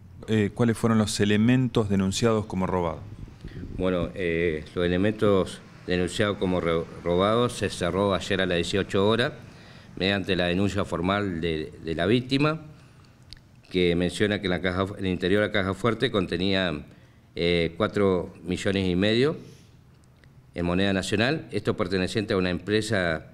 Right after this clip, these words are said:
Speaker 2: constructora que posee, en este caso, el mismo, eh, propietario de la casa de cambio,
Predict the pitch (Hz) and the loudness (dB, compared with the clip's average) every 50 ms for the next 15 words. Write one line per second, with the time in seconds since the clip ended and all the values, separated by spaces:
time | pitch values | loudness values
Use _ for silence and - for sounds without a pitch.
0 | - - - - 95 87 - 87 87 82 - - 123 120 117 - - 104 87 78 | -20 -10 -4 -4 -4 -2 -2 -4 -6 -4 0 0 2 2 2 0 -2 -4 -4 -4
1 | 87 85 82 - 95 98 98 95 87 85 80 78 - - - - - - - - | -4 -6 -4 -2 0 2 2 2 2 0 0 -4 -10 -16 -20 -20 -20 -20 -20 -18
2 | - - 87 82 - 92 - - 95 87 - 101 92 87 85 78 73 73 - - | -10 -8 -8 -6 -6 -8 -4 -4 -4 -2 -2 -2 0 0 0 -2 -6 -10 -16 -20
3 | - - - - - - - - - - - - - - 92 87 82 90 98 101 | -20 -20 -20 -20 -20 -20 -20 -20 -20 -20 -20 -20 -8 -4 -4 0 2 2 2 4
4 | 98 101 98 95 87 85 80 76 76 - - - - - - - - - - - | 4 2 2 2 0 0 -2 -4 -8 -12 -16 -20 -20 -20 -20 -20 -20 -20 -20 -18
5 | - - 82 80 80 80 80 78 76 78 76 73 71 71 71 76 76 - - - | -10 -6 -4 -2 -2 -2 -2 -2 -4 -6 -6 -8 -8 -8 -10 -10 -10 -12 -10 -4
6 | 87 92 - - 90 85 - - 120 117 113 104 107 104 98 92 - - - - | -4 -4 0 0 -2 -2 0 0 0 2 2 2 0 0 0 -2 -6 -14 -20 -20
7 | - - - - - - - - - - 85 80 80 - - 90 - - 95 85 | -20 -20 -20 -20 -20 -20 -20 -16 -8 -6 -4 -4 -4 -4 -4 -6 -4 -2 -2 -2
8 | 80 85 135 123 120 120 127 139 160 175 | 0 0 2 2 2 2 2 2 2 0